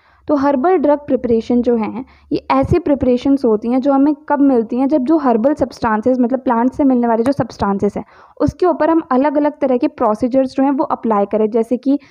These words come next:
extraction का process apply कर रहे हैं, distillation कर रहे हैं, purification कर रहे हैं, fermentation कर रहे हैं, ऐसे अलग-अलग processes हम कर रहे हैं herbal substances के ऊपर। उसके बाद में जो हमें preparations मिलती हैं, उन्हें हम herbal drug preparation जो है वो कहते हैं, ठीक है।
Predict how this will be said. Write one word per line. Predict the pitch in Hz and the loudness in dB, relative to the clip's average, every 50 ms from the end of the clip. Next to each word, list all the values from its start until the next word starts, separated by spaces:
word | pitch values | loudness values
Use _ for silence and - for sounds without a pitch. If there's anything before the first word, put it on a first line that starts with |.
| _ - - - | _ -18 -10 -6
extraction | 254 240 - - - 269 254 - - 277 269 | -6 -6 -6 -4 -2 -2 -2 0 0 0 0
का | 262 277 | 2 0
process | 269 269 254 240 240 262 262 262 | 0 0 0 -2 0 -2 -2 -2
apply | 254 254 247 240 226 226 | -2 -2 0 0 0 0
कर | 233 - 240 226 | 0 0 -2 0
रहे | 233 226 | 0 -2
हैं, | 226 240 254 _ _ _ _ - - | -2 -4 -8 _ _ _ _ -8 -4
distillation | 214 262 285 262 - - 320 294 302 285 262 - 285 285 | -2 0 0 0 0 0 2 2 2 2 2 2 0 0
कर | 269 277 247 233 | 2 2 0 2
रहे | 240 240 | 2 0
हैं, | 247 247 | 0 -2
purification | - - 262 247 240 262 294 277 294 262 - 262 254 - 269 262 | -2 0 0 2 2 2 0 0 -2 -4 -2 -2 -2 -2 -2 -2
कर | 254 254 240 | 0 0 0
रहे | 233 247 | 0 0
हैं, | 247 - 254 | 0 0 2
fermentation | 254 269 285 302 302 277 277 269 - - 277 277 | 2 4 4 4 4 2 2 0 0 0 -2 -2
कर | - 269 233 | 0 0 0
रहे | 240 254 | 0 0
हैं, | 277 | 0
ऐसे | 277 262 - | 0 -2 -4
अलग-अलग | - - 254 262 294 320 294 - 285 277 285 277 - | -4 0 0 2 2 2 0 0 0 0 0 0 -2
processes | - 240 220 220 - 254 - 277 254 277 | -2 0 0 0 0 -2 -2 0 0 2
हम | 262 269 | 2 0
कर | 254 - 233 220 | 2 0 0 0
रहे | 208 214 220 220 | 0 0 0 0
हैं | 254 254 | 0 -2
herbal | - 269 262 247 240 302 320 | -2 -2 0 0 2 2 2
substances | 311 269 - - - 240 226 220 247 240 233 | 0 0 -2 -4 -4 -2 -2 0 -2 -2 -2
के | - - - - | -2 -6 -4 -2
ऊपर। | 226 214 - 233 262 - - | -2 -2 -2 -2 -4 -2 -2
उसके | 302 - - - 349 | -4 -4 -2 -2 -2
बाद | 269 277 247 233 220 | 0 0 0 0 0
में | 240 233 | 0 0
जो | 226 262 | 0 0
हमें | 247 254 254 | 0 0 0
preparations | 254 233 220 - - 214 208 214 - 233 226 226 - 220 | -2 -2 -4 -2 0 0 0 0 -2 -4 -6 -4 -4 -2
मिलती | 208 202 202 - - 262 277 | -2 -2 -2 0 0 0 0
हैं, | 285 285 - - - - - - - | 0 0 -4 -12 -20 -20 -14 -6 -2
उन्हें | 277 277 302 302 | 0 2 2 4
हम | 320 330 294 | 4 2 2
herbal | 254 254 262 247 240 233 311 330 320 | 2 0 0 0 2 2 2 2 2
drug | 233 254 240 254 | 0 -2 -2 -4
preparation | - - 233 214 - 214 208 214 208 - 220 247 | -4 -6 -6 -6 -2 0 0 0 0 0 -2 0
जो | 226 226 | 0 0
है | 214 | 0
वो | 214 262 302 | 0 -2 -2
कहते | 294 - 254 202 - - - - | -2 -2 -2 -4 -4 -6 -8 -18
हैं, | - - _ _ _ _ _ - | -18 -20 _ _ _ _ _ -2
ठीक | 311 294 | -2 0
है। | 277 285 | 0 0